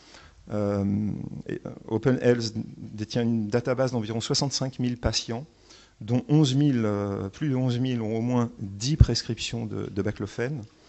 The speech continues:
Et ce sont ces, ces, ces données chaînées que nous allons tous les trois, euh, travailler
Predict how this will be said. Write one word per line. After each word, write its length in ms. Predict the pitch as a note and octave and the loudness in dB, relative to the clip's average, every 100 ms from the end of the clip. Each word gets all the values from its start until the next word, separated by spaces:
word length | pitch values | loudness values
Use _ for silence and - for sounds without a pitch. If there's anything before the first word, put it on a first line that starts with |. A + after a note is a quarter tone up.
| - - - - - | -20 -20 -20 -12 -4
Et 40 | |
ce 120 | A2 | -2
sont 140 | C3+ E3+ | 2 2
ces, 180 | - B2+ | 2 2
ces, 460 | A#2 A2+ A#2+ A2+ | 0 -2 -4 -4
ces 220 | A#2 C3 | -4 -2
données 220 | B2 D#3 E3 | 0 0 0
chaînées 480 | - C3+ A#2 C3+ D3+ - | 0 2 0 -2 -8 -12
que 100 | A2+ | -10
nous 260 | A2 G#2+ | -8 -6
allons 160 | A2+ A2+ | -8 -8
tous 180 | - C#3 | -6 -2
les 100 | B2 | -2
trois, 460 | - B2+ B2 A#2 - | 0 0 0 -2 -6
euh, 80 | G#2+ | -8
travailler 680 | - A#2 G#2+ G#2 A2+ D#3 | -4 0 2 2 0 -2